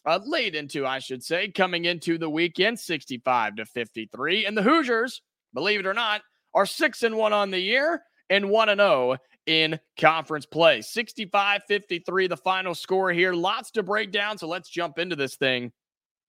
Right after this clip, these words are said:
Indiana came out and really controlled the game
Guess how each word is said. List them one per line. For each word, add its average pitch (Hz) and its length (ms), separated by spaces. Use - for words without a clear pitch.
Indiana 226 680
came 233 300
out 233 340
and 190 340
really 320 300
controlled 240 680
the 214 80
game 185 640